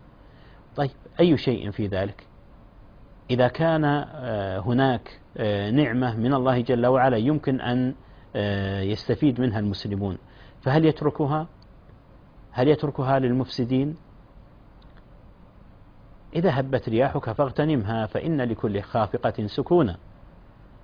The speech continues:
فلما جاءته هذه الفرصة المواتية، فعل فعلًا مباحاً له في الشرع، بل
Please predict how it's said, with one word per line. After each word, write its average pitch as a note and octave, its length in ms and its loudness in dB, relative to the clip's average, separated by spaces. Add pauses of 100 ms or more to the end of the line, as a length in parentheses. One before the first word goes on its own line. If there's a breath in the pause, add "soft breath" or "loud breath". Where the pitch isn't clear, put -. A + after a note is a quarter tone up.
(280)
فلما A#2 720 2
جاءته D#3 520 2
هذه B2 180 0
الفرصة A2 460 -2
المواتية، C3 760 0 (880)
فعل A2+ 360 -6
فعلًا F3 520 -4 (200)
مباحاً B2 480 0
له D3 220 -4
في E3+ 100 -8
الشرع، D#3 360 0 (560 soft breath)
بل F3+ 380 2